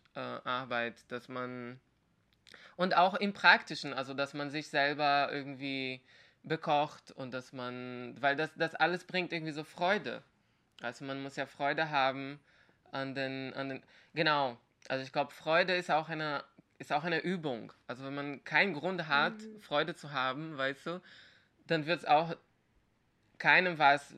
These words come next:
Speaker 1: äh, weiterbringen, einfach weiter nachzudenken und festzustellen, ah ja, ich habe jetzt keinen Grund, Freude zu haben, sondern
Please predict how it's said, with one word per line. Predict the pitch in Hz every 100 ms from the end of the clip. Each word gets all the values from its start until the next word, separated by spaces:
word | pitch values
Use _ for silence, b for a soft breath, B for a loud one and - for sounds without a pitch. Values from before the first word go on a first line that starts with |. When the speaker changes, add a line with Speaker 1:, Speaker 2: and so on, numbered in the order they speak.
| -
Speaker 1:
äh, | 139 135 131
weiterbringen, | 135 151 123 143 143 147 -
einfach | 143 143 139 - _
weiter | 131 147 156 147
nachzudenken | 139 147 - 139 135 127 143
und | - 147
festzustellen, | - 143 143 143 127
ah | 135
ja, | 131
ich | 131
habe | 139 127
jetzt | 131
keinen | - 127
Grund, | 117 127 120 113 B B B B _
Freude | - 139 135
zu | - 131
haben, | 123 143
sondern | 147 156 151 151 151